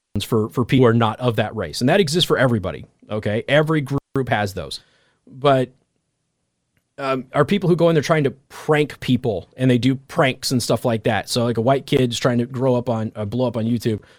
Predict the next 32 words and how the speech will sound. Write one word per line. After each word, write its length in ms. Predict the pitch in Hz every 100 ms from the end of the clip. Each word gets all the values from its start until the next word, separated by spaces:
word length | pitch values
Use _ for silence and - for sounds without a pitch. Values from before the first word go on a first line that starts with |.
| _
will 60 | 127
go 60 | 127
into 80 |
a 40 | 113
black 240 | 120 120
neighborhood 240 | 110 110 104
and 60 |
try 100 | 120
and 80 | 107
do 140 | 104 98
a, 220 | - 107
a 40 |
prank 500 | - - 113 101 - _ _ _ _ _ _
on 260 | - 107 104
black 280 | 113 117 113
kids 160 | 110 -
playing 220 | 120 101
basketball 480 | 101 107 - 101 101
or 60 |
something 280 | 101 107 113
like 160 | 98 98
that, 220 | 101 101
and 60 | 110
they, 120 | 95
they 220 | - 131 104
kick 180 | 120
his 100 | 107
butt. 320 | 98 110 95 -
Well, 220 | - 127
you 100 | 170
deserved 300 | 135 160 107
it. 140 | -